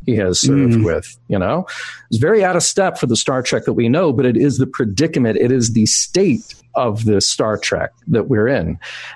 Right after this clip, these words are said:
Speaker 1: And, um, y-, y-, you had this problem at the end of Beyond where you have a character who can't sort of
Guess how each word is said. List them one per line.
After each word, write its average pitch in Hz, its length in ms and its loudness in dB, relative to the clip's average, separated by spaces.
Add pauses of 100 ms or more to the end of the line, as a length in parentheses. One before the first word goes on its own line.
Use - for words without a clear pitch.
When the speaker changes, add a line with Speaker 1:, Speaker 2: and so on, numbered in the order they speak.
(160)
Speaker 1:
And, 147 460 2
um, 131 340 2 (480)
y-, - 100 0
y-, - 240 0 (260)
you 151 180 4
had 170 220 2
this 165 120 0
problem 156 400 0
at 139 80 -4
the 135 120 2
end 123 120 4
of 107 100 -2
Beyond 120 440 2
where 107 100 2
you 110 80 2
have 147 140 0
a 139 40 -4
character 127 540 -2
who 110 200 2
can't 160 540 -2 (500)
sort 139 340 0
of 117 120 2